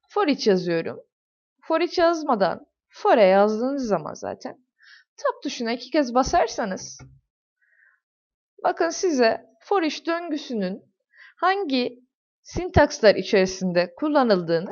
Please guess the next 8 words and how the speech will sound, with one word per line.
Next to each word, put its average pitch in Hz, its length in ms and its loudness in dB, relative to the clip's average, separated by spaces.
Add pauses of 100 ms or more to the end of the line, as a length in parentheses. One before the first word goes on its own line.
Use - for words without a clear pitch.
(140)
gösterecektir. 214 960 0
Size 285 360 0
bir 269 80 2
yol 294 260 2
gösterici 190 500 0
olacaktır 170 760 -4
interlisens 170 760 -2
özelliği. 165 520 -2